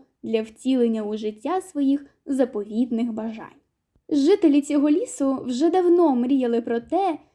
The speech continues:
щоб побудувати школу для своїх діток. Але грошей на будівництво їм не вистачало, тому вирішили взяти участь у конкурсі. Оскільки будівництво було спільним бажанням,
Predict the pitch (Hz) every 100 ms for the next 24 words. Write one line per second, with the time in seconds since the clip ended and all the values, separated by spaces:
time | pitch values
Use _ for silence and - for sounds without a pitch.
0 | _ - - 269 277 247 247 269 302 233
1 | 262 - - 330 392 320 247 285 311 254
2 | 277 302 269 277 - 208 - _ _ _
3 | _ _ _ - 233 240 262 254 285 302
4 | 294 262 240 247 269 403 - 311 302 294
5 | - _ - 330 370 339 311 320 339 320
6 | 233 190 190 214 _ _ _ _ _ _
7 | - 320 311 247 320 285 269 247 233 226
8 | 240 330 339 294 - 226 226 233 - 226
9 | - 226 220 214 233 - - _ _ _
10 | _ _ _ 277 269 415 539 349 302 277
11 | 285 302 349 - 262 233 269 285 320 -
12 | 311 247 240 233 254 269 427 466 277 240